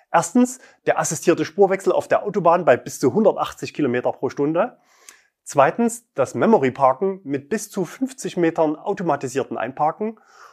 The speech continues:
Und drittens der neue Travel Assist mit der zusätzlichen Verwendung von Schwarmdaten.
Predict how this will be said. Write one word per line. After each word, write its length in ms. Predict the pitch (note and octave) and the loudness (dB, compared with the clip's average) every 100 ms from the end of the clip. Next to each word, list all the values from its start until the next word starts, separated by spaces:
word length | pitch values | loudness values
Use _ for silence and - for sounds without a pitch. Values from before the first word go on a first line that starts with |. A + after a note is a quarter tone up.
| _ | _
Und 260 | - C3 - | -4 -2 0
drittens 300 | G#3 G#3+ - | 0 0 -2
der 140 | B2 | -2
neue 280 | A#2 F3 G3+ | 2 2 2
Travel 340 | - F#3 F3 | 2 2 2
Assist 460 | D#3 - D3+ D3 - - - - | -2 -2 0 -2 -4 -20 -20 -4
mit 180 | C#3 G#3+ | 0 2
der 160 | G3 | 2
zusätzlichen 640 | - G#3+ G3 F3+ - C#3+ D3 | 0 -2 2 0 -2 -8 -2
Verwendung 420 | C#3 A#2 A2 G#2+ | -2 -2 -4 -8
von 220 | C3+ C3+ | -6 -6
Schwarmdaten. 800 | - C3 C3 C#3 G2+ F#2+ G2+ E2 | -4 -2 0 0 -2 -4 -10 -14